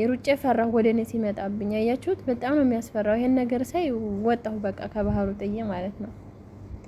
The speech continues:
እና ውድ ቤተሰቦቼ እሷን አለማምጂ ብዬ ዋና፣ እ፣ እንግዲህ ያው ሳሏኝ መጥቻለሁ፣ ደንግጬ ማለት ነው፣ ፈርቼ። ስመለስ ሶፊያናን ነባን ሳገኝ በቃ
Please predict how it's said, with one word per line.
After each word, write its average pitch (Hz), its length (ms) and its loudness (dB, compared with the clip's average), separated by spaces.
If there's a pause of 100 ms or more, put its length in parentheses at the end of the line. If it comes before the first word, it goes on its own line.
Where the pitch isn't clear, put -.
(240)
እና 285 220 6
ውድ 277 200 4
ቤተሰቦቼ 240 640 0 (400)
እሷን 208 320 -2
አለማምጂ 196 600 0
ብዬ 202 240 0
ዋና፣ 208 240 2 (200)
እ፣ 180 120 -4 (540)
እንግዲህ - 300 4
ያው 202 180 4
ሳሏኝ 240 480 4
መጥቻለሁ፣ 208 560 0
ደንግጬ 208 500 0
ማለት 190 260 -2
ነው፣ 196 120 -4
ፈርቼ። 208 360 -2 (720)
ስመለስ 339 520 8
ሶፊያናን 233 580 0 (840)
ነባን 220 380 2
ሳገኝ 214 380 2
በቃ 190 200 0